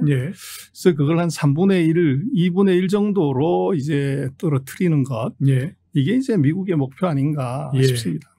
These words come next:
Speaker 1: 예. 아까 말씀하셨을 때 무역, 그다음에 기술, 금융 이렇게 진행이 된다라고 말씀하셨지 않습니까? 무역은 대체적으로 한 우리가 이 년 반 내지 삼 년 정도를 봤기 때문에 '아, 요게 어떤 형태로서 움직이는구나.'라고 하는 거를 알 수 있을 것 같은데요.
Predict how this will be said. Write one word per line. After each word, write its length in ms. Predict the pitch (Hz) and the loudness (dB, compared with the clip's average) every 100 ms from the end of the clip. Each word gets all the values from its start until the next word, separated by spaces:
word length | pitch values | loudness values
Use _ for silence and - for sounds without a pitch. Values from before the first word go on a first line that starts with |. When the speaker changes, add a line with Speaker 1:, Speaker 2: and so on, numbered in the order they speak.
| _ 131 | _ -2
Speaker 1:
예. 340 | 135 131 117 _ _ - - - - - - | 0 0 -2 _ _ -20 -20 -20 -20 -20 -14
아까 240 | 135 185 | -2 2
말씀하셨을 880 | 170 147 180 170 143 170 135 160 131 | 2 2 2 2 2 0 0 -2 0
때 180 | 175 170 | 0 2
무역, 520 | 120 127 151 190 - | 0 2 4 2 0
그다음에 480 | 143 143 147 156 160 | -2 0 0 0 -2
기술, 440 | - 131 156 160 | -4 -2 0 -2
금융 340 | - 135 123 | 0 2 2
이렇게 360 | 120 143 135 160 | 2 0 0 -2
진행이 340 | - 143 139 | 2 2 2
된다라고 460 | 131 123 127 120 120 | 0 -2 -2 -4 -6
말씀하셨지 500 | 117 110 135 - - | -8 -6 -8 -6 -6
않습니까? 500 | 120 - 117 - 165 - - - | -8 -6 -12 -10 -14 -14 -20 -10
무역은 880 | 139 139 170 180 202 202 185 170 135 - _ _ _ | 2 4 6 6 6 6 4 2 -4 -14 _ _ _
대체적으로 760 | - 151 - 196 190 185 190 190 | -2 -2 2 4 4 4 4 4
한 180 | 196 190 | 4 2
우리가 340 | 160 165 185 | 4 4 4
이 180 | 175 156 | 4 2
년 180 | 170 160 | 2 2
반 180 | 156 151 | 2 2
내지 180 | 151 | 0
삼 180 | 147 175 | 0 2
년 140 | 170 160 | 2 2
정도를 320 | 143 143 151 | 2 0 -2
봤기 340 | 117 123 143 | -4 -4 -2
때문에 320 | 135 127 135 | 0 0 2
'아, 220 | 147 127 131 | 0 0 0
요게 200 | 139 180 | 2 4
어떤 400 | 139 131 185 180 | 4 2 4 4
형태로서 440 | 180 175 175 139 165 | 4 2 0 2 2
움직이는구나.'라고 1300 | 139 139 135 127 127 135 - _ _ - 139 147 | 2 2 2 0 0 -2 -6 _ _ -2 0 2
하는 180 | 151 143 | 2 2
거를 180 | 139 170 | 2 2
알 140 | 131 | 0
수 120 | - | -2
있을 160 | 143 - | -4 -4
것 140 | - | -6
같은데요. 440 | 120 - - 127 | -6 -6 -10 -10